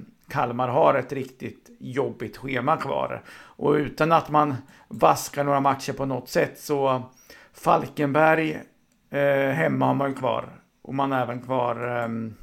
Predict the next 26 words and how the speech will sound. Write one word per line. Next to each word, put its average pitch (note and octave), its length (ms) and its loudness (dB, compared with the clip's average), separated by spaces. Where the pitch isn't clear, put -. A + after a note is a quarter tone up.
eh, A2+ 640 -6
kanske C#3 380 -2
ett B2 200 -6
då A#2 420 -2
A C3+ 220 2
I B2+ 40 0
K C3 120 -4
och C3 60 2
Häcken C3 320 -4
som A2+ 80 -4
inte C3 140 -4
har A#2+ 40 -6
så G#2 80 -10
mycket C3 200 -6
att - 60 -14
spela C3 260 -2
för C3 140 0
på B2+ 120 -10
slutet. A#2+ 360 -8
Man C#3+ 100 -2
kan C3 100 -6
få C3 60 -4
några B2+ 120 -2
bonuspoäng B2 640 -6
där D3+ 200 2
istället. C#3 380 -4